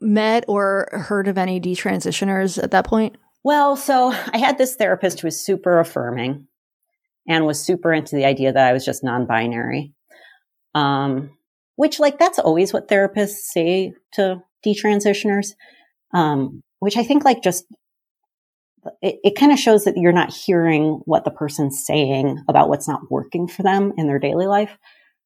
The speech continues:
Speaker 2: Uh, but I, I had seen online, like, some anonymous blog. And then I said to my therapist, like,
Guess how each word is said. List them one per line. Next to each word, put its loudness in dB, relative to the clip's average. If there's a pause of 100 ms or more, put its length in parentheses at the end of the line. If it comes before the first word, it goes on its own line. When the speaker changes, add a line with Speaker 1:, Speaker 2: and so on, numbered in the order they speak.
(680)
Speaker 2:
Uh, 4
but 4
I, 4 (1600)
I -4
had 0
seen 2
online, 0
like, -4
some 2
anonymous -2
blog. 0 (1080)
And 2
then 2
I -2
said 4
to -4
my 0
therapist, 4
like, 2